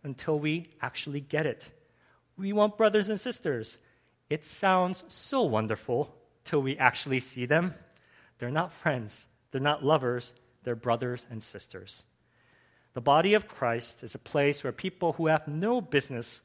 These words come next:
coexisting and getting along outside the church come together as one body for one purpose, to serve one God.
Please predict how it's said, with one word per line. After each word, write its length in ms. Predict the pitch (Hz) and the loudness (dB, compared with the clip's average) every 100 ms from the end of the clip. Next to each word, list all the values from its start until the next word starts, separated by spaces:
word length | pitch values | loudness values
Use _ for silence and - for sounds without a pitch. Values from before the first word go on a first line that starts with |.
| _ | _
coexisting 920 | - 160 151 - 139 - 120 101 110 - | -6 0 0 -2 -6 -6 -4 -6 -6 -6
and 200 | 131 123 | -6 0
getting 300 | 147 160 175 | 2 2 2
along 420 | 151 135 127 127 - | 4 4 4 2 -2
outside 560 | 131 135 - 160 156 151 | -2 -2 -4 2 2 2
the 80 | |
church 500 | 143 - 95 87 - - - - - | -2 -6 -10 -10 -12 -16 -20 -20 -12
come 260 | - 160 175 | 0 2 2
together 480 | - 147 127 127 131 | -4 0 2 4 2
as 220 | 113 - | -2 -2
one 180 | 120 110 | -2 0
body 380 | 104 101 101 101 _ _ _ _ | 0 0 -4 -10 _ _ _ _
for 140 | - 113 | -6 -2
one 260 | 120 190 | 2 0
purpose, 580 | - 143 - 127 117 - _ | -2 -6 -4 -6 -8 -12 _
to 100 | - | -16
serve 360 | - - 120 107 | -10 -2 -2 0
one 200 | 110 110 | 0 0
God. 320 | 101 101 95 | 0 0 -2